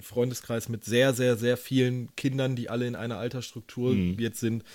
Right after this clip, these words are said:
Speaker 1: Und wir sind halt alle auch schon seit Jahren befreundet. Und wenn man dann halt wirklich sagt, „Boah, weißt du noch, sonst haben wir uns freitags abends nach der Arbeit, ne, sind wir in eine Kneipe gegangen, haben
Speaker 2: Mhm.
Speaker 1: bis fünf Uhr morgens durchgefeiert und, äh,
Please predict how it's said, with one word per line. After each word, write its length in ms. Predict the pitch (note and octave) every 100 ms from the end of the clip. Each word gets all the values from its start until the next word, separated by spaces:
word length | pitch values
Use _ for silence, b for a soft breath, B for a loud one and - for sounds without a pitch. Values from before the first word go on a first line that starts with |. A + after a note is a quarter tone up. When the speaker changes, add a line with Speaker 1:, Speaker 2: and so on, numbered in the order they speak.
| B B B -
Speaker 1:
Und 240 | A#2 G#2+ G#2+
wir 180 | A2
sind 260 | G#2+ B2 C3+
halt 160 | B2 G#2+
alle 260 | B2+ B2
auch 160 | A#2 A2
schon 160 | B2
seit 220 | A#2 A2 A2
Jahren 340 | A2+ B2+ B2
befreundet. 640 | A2+ - A#2 A#2+ B2+ B2 B B B B B -
Und 100 | A2
wenn 80 |
man 100 | C3+
dann 140 | C3 A#2+
halt 100 | A#2+
wirklich 240 | A#2+ G#2+
sagt, 160 | A2+ F#2 _ _ - - -
„Boah, 240 | - G#2 G2
weißt 240 | A#2 -
du 60 | D3
noch, 100 | B2
sonst 320 | A2+ C3 -
haben 100 | C3+
wir 80 | C3
uns 140 | A#2+
freitags 360 | - B2 B2+ -
abends 340 | A#2 B2 -
nach 160 | A#2+ A#2+
der 120 | -
Arbeit, 380 | A#2+ C3 C3 -
ne, 260 | E2 A2+ B2
sind 160 | B2+ C3
wir 60 |
in 40 | A#2+
eine 40 |
Kneipe 360 | - A#2+ C3+ D3
gegangen, 360 | C#3 C#3 C#3
haben 140 | B2 A#2+
Speaker 2:
Mhm. 20 |
Speaker 1:
bis 100 | G#2
fünf 260 | G#2+ C#3+ C#3
Uhr 80 |
morgens 320 | B2+ B2 B2+ -
durchgefeiert 800 | C3+ - D3 - C#3 C#3+ D3
und, 320 | - C3+ B2+ A2+
äh, 260 | A#2+ B2